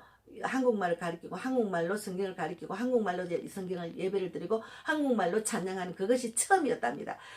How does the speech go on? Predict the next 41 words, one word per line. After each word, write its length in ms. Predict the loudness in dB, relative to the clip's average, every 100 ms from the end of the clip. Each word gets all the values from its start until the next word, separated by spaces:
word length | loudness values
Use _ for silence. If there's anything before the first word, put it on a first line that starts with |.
| -14 0
그리고 280 | 2 4
이제 160 | 4 4
다른 360 | 4 6 6 6
지역에서 640 | 0 2 2 2 2 0
또 200 | 0 0 -4 -16 -8
이제 200 | 0 2
전도를 380 | 6 8 8 4
하러 220 | 2 0 -4
가니까 420 | -6 -6 -8 -10 -12 _ _ -4
이분은 680 | 2 2 2 2 2 2 4
너무 540 | 6 10 12 10 8
몸이 260 | 6 6 6
막, 160 | 2 4
목에 300 | 4 4 2
막 120 | -2
혹이 320 | -4 -2 0
있는 140 | 0
것 80 | 0
같아요. 160 | -2 -4
고름이 440 | 0 0 2 -2 -4 _
뚝뚝 300 | -8 -6 0
떨어지는 440 | 2 2 0 -2
그런 280 | 0 2 2
분이었대요. 640 | 0 0 0 0 2 2 0 -8 -20 -18 -2
근데 260 | 2 4
이분한테 560 | 4 6 6 6 4 0
예수를 400 | 0 0 -2 0
전하기는, 720 | 2 2 2 0 -2 -4 -8 -16 -20 _ _ _
아니, 320 | 2 4 2 0
이분은 340 | 0 2 2
지금 200 | 0 -2
급한 400 | 0 0 2 2
게 80 | 0
지금 240 | -2 -4
병이잖아요. 800 | 0 4 4 4 0 0 -6 -6
병-, 240 | -4 -4 6
병원에 680 | 8 8 6 2 0 2 4
가지도 380 | 4 2 0 0
못하고 320 | 0 -2 -2
그냥 240 | -2 -2
그렇게 300 | -2 -2 -2